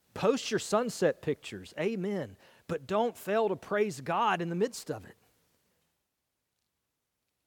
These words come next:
So we share in His goodness, we receive the gift of salvation, we renew our mind by the Word, we look for and enjoy His goodness, and then finally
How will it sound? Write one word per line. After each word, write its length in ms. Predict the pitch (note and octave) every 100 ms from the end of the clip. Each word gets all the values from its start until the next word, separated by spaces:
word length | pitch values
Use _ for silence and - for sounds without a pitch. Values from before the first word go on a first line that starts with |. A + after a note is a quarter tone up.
| _ _ _ _ _ _ _ _ _ _ _ _ _ _ _ _ _ _ _ _ -
So 140 | -
we 80 | E3
share 280 | - G3+ B3+
in 60 |
His 120 | B3+ F3+
goodness, 260 | G3+ C#3
we 100 | C#3
receive 500 | C3+ - A3 A#3 A3+
the 60 | F#3+
gift 240 | E3+ F3+
of 80 | E3
salvation, 520 | - D#3+ D3+ D3 D3+
we 80 | C3+
renew 360 | A#2 B2+ E3 G3+
our 120 | F3+
mind 340 | E3 E3 D#3+
by 120 | C#3
the 100 | B2+
Word, 520 | A#2 C3+ D3 D3 C#3 B2+ _ _ _ _ _ _
we 100 | A#2+
look 280 | B2+ F#3 G3+
for 380 | - F#3 F3 E3+
and 160 | C#3
enjoy 360 | A#2+ A2+ D3 D#3
His 200 | C3 A#2
goodness, 380 | C3+ C3 B2 -
and 120 | A#2+
then 140 | A#2
finally 640 | G#2 - D#3+ C3+ F#2+ F2+